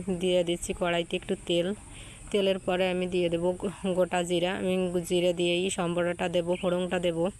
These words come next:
তার জন্য আমি জিরাটা দিয়ে দিলাম। জিরাটা যখন ভাজি ভাজি হয়ে গেছে, এটাকে আমি তুলে রাখবো। তুলে রাখার পরে আমি তরকারিটা আবার দিয়ে দেবো কড়াইতে।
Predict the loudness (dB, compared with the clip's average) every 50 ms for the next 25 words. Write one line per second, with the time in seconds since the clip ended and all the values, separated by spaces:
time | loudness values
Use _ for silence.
0 | -14 -18 -16 -14 -14 -14 -14 -16 -16 -14 -8 -2 0 0 0 2 2 2 2 2
1 | 2 2 2 2 2 2 2 2 2 2 0 0 2 2 2 2 2 0 0 0
2 | 0 0 0 0 0 0 0 0 0 0 0 0 0 -2 -2 -2 -2 -2 -4 -10
3 | -16 -18 -18 -20 -20 -20 -20 -20 -20 -20 -20 -20 -20 -20 -20 -18 -16 -14 -12 -12
4 | -12 -12 -14 -14 -14 -12 -8 -6 -2 0 0 0 2 2 2 2 2 2 2 2
5 | 2 4 4 4 4 4 2 0 0 0 0 0 2 2 0 0 0 -2 -2 -2
6 | -4 -4 -2 0 2 2 2 2 2 0 0 0 -2 0 0 0 2 2 2 2
7 | 0 -2 -4 -6 -6 -4 -2 -2 0 0 0 -2 -4 -6 -12 -16 -14 -12 -12 -12
8 | -12 -14 -16 -16 -16 -12 -8 -4 0 0 0 2 2 2 2 2 2 2 2 2
9 | 2 2 2 0 0 -2 0 0 2 2 2 2 2 0 0 0 0 0 0 0
10 | 0 0 0 0 0 -2